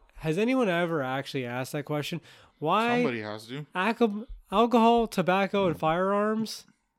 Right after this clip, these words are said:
Speaker 2: They are regulated.
Speaker 1: I know, I'm just saying. Makes sense.
Speaker 2: Yeah.
Speaker 1: Right?
Speaker 2: Mm-hmm.
Speaker 1: Firearms and tobacco, I don't know how they get together, but okay.
Speaker 2: Mm-hmm.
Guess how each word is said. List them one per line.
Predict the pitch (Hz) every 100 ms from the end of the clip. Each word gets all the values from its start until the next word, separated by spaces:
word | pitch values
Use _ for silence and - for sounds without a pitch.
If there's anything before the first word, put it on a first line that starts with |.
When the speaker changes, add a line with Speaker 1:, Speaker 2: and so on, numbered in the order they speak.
| _
Speaker 2:
They | 175
are | 254 339
regulated. | 254 233 196 165 139 120 110 _
Speaker 1:
I | 190
know, | 247 196
I'm | 180
just | 202
saying. | 247 208 127 - _ _ _ _ -
Makes | 202 185
sense. | - 226 120 110 -
Speaker 2:
Yeah. | 147 147 110 - _ _
Speaker 1:
Right? | 175 180 214 226 - _
Speaker 2:
Mm-hmm. | 147 135 120 - - _ _ _ _ _ -
Speaker 1:
Firearms | 226 226 226 190
and | 160
tobacco, | 202 208 185 208 202 208
I | 202
don't | 196
know | 190
how | 185 185
they | 175
get | 147 180
together, | 180 180 180 175
but | 160
okay. | 160 151 147 123 113 _ _ _
Speaker 2:
Mm-hmm. | 147 127